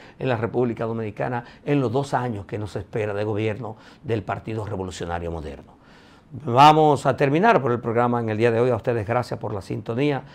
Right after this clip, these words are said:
Les invitamos a continuar con la programación de catorce T V. Hasta la próxima.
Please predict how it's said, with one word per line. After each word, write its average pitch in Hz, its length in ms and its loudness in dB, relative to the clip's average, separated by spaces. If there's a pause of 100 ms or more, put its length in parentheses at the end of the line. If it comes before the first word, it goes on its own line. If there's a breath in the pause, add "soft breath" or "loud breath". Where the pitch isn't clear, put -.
(240 loud breath)
Les - 160 -8
invitamos 127 500 -2
a 120 60 -6
continuar 113 440 -4
con 120 120 -4
la 104 100 -2
programación 117 720 -6 (280 loud breath)
de 113 160 2
catorce 107 480 -2
T 92 120 -6
V. 80 200 -6 (260 loud breath)
Hasta 165 240 4
la 165 100 8
próxima. 185 600 2